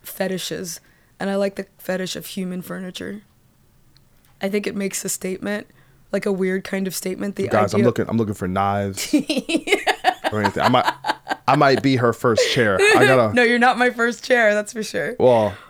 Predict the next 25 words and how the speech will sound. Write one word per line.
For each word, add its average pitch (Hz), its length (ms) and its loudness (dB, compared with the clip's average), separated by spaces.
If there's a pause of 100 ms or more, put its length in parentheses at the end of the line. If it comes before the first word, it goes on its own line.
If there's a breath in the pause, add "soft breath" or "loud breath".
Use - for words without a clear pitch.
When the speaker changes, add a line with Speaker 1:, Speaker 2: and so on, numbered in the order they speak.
Speaker 1:
I'm 262 120 2
talking 302 180 0
about 226 180 0
live. 190 500 0
Like, 190 200 -2
I 220 80 2
like 226 220 0
the - 140 -4
idea 185 520 -4 (100)
of 180 440 -6 (600)
Speaker 2:
That's - 160 -4
Speaker 1:
a 202 40 2
Speaker 2:
Madonna, 185 160 2
Speaker 1:
strong 220 420 4
Speaker 2:
that's - 160 -4
a - 60 -18
Madonna 131 400 2
thing. 151 400 -2
She - 200 -6
would 220 140 -4
do 131 140 0
that. 131 160 2
Speaker 1:
She's 247 120 -2
done 359 180 2
it. - 180 -6